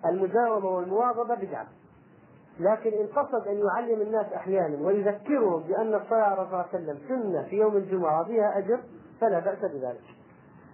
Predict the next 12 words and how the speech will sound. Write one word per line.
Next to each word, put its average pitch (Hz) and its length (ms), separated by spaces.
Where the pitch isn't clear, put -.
قضية 254 360
المواظبة 226 540
على 190 280
ختم 214 300
الخطبة 190 360
الأولى 196 340
أو 180 100
الثانية 196 380
بأستغفر 175 640
الله 185 200
لي 190 200
ولكم 151 420